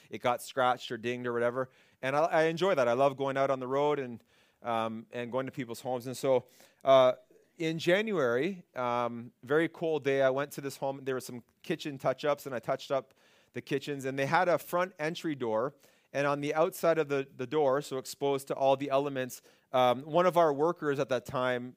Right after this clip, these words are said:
we, we banged it. We scratched it somehow. And so now it's on us. It was a door that somebody else provided.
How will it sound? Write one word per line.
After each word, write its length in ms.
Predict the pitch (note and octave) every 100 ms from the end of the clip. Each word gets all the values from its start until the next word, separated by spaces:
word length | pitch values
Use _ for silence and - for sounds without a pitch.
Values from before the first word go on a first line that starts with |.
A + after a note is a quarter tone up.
| D3
we, 280 | C3 C3 C3+
we 140 | C#3 B2
banged 340 | C#3 C3+ B2
it. 80 | F#2+
We 80 | G#2
scratched 500 | - C3 B2 - A#2+
it 80 |
somehow. 460 | - A2+ G2+ G2+ F#2 - _ -
And 140 | B2
so 140 | - B2+
now 240 | B2 C3+
it's 120 | C3+
on 180 | C#3 B2+
us. 240 | C#3 B2
It 40 | C#3
was 80 | B2+
a 80 |
door 300 | A2 C#3 C#3+
that 160 | C3 A#2
somebody 320 | C#3 B2+ B2+
else 160 | B2 B2
provided. 480 | D#3 B2 A2+ B2